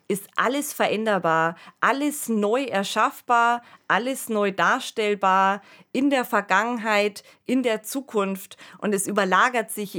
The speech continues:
eben auch wunderbar in diesem Hörstück.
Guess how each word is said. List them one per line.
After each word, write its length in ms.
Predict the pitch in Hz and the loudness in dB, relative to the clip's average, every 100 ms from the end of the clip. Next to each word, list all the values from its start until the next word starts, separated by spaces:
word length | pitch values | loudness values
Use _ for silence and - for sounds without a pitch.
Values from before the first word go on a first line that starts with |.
| 190 | -4
eben 120 | 208 | -2
auch 220 | 160 185 | -2 -2
wunderbar 680 | 190 277 269 220 190 208 233 | -2 2 2 2 2 2 0
in 160 | 202 202 | -2 -4
diesem 540 | 208 185 190 180 180 - _ _ | -4 -2 -2 0 -2 -8 _ _
Hörstück. 840 | - 220 226 226 - 156 147 - | -6 0 0 0 -2 -2 -2 -10